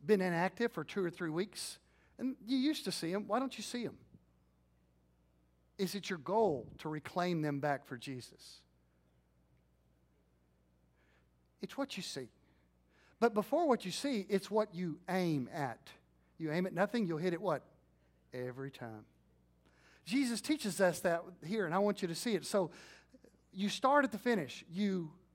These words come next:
lock on. You lock on. So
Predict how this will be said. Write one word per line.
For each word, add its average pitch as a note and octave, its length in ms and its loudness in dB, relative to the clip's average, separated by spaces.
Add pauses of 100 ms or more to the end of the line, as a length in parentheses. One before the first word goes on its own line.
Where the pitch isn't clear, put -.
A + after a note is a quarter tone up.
(320)
lock A3+ 400 4
on. F3+ 300 2 (800)
You D#3+ 140 0
lock G3+ 240 6
on. F3 100 0
So G3+ 280 4